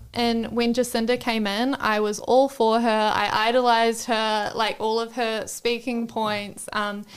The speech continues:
and particularly around that, um,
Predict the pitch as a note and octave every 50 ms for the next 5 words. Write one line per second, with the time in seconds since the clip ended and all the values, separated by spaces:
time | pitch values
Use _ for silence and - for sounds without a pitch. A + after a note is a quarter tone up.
0 | - - - - - B3+ B3 A#3+ A#3+ C#4+ - - - C#4+ B3 B3 - D#4 D#4 D4+
1 | D#4 D#4 D4+ C#4 - B3+ B3+ A3+ A3+ A3+ A3+ A3+ A3+ A#3 A#3 A#3 - A3+ A3 G#3+
2 | G#3 - - - - - _ _ _ _ _ _ _ _ _ - A3+ A3+ A3 G#3
3 | G3+ G3 G3 G3 G#3 G#3